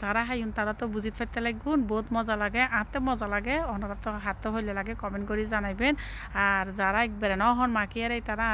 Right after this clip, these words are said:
রেসিপি পেছাইয়ারে মাখিয়ারে হাইতে তারিবেন। এন্ড এই দেখুন এই তো ছোটো ছোটো করিয়ারে টুকরা টুকরা করিয়ারে কিউব কিউব করি আর কি আনারসি বেকিন হাড়ি ফেলাই। এখন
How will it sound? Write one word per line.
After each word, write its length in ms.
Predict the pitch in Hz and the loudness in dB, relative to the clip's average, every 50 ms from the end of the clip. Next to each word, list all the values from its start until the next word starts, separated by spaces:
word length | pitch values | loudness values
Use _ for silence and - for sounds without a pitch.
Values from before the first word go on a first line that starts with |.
| 214 226 | 0 0
রেসিপি 300 | 214 185 226 214 226 233 226 | -2 -4 -4 -4 -4 -4 -4
পেছাইয়ারে 480 | 220 - - 196 196 208 214 226 262 302 294 240 | -4 -4 -4 -4 -4 -2 -2 0 0 2 2 0
মাখিয়ারে 340 | 185 - - 208 202 202 202 196 | 0 -2 -4 -4 -2 -2 -2 -2
হাইতে 160 | 214 202 - - | -4 -4 -4 -2
তারিবেন। 300 | 196 190 190 185 190 185 190 - - - - - - - - 220 | -2 -2 -2 -2 -2 -4 -4 -6 -8 -10 -10 -10 -10 -8 -4 -2
এন্ড 120 | 214 214 220 220 214 220 | -2 0 0 0 0 0
এই 40 | 220 233 | -2 -4
দেখুন 200 | 220 - 269 269 277 254 | -6 -4 -2 0 0 0
এই 60 | 247 233 - | 0 -2 -2
তো 60 | 254 233 - | -4 -4 -4
ছোটো 160 | 262 247 254 240 | -4 -4 -2 -2
ছোটো 140 | 254 240 247 233 226 | -2 -2 -2 -2 -2
করিয়ারে 320 | 226 240 254 262 262 285 277 - | 0 0 0 0 0 -2 -2 -4
টুকরা 200 | 220 - 214 202 - | -6 -4 -4 -4 -4
টুকরা 200 | 208 185 214 190 185 190 | -6 -6 -4 -4 -2 -2
করিয়ারে 380 | 190 208 226 247 262 302 359 403 - - - - - - - - - | -2 -2 0 0 0 0 0 -2 -4 -8 -14 -12 -12 -14 -14 -12 -4
কিউব 180 | - 208 202 202 - | 0 0 0 0 0
কিউব 160 | - 240 233 220 247 | -4 -2 -2 0 0
করি 120 | 247 254 254 254 | 0 2 2 0
আর 60 | 247 - - | -2 -2 -4
কি 100 | 330 392 392 - - - 190 | -4 -4 -4 -6 -4 -2 0
আনারসি 400 | 202 214 208 208 214 202 - 226 220 202 202 | 2 2 4 2 2 -2 -2 -2 -2 -2 -2
বেকিন 480 | 196 180 - - - 233 240 240 247 247 233 214 | -4 -6 -6 -6 -4 -2 -2 0 0 -2 -2 0
হাড়ি 180 | 214 190 196 196 | -2 -2 -2 -2
ফেলাই। 220 | 226 247 277 294 302 - - 208 | -2 0 0 0 0 0 -2 -2
এখন 200 | 202 208 240 | 0 0 2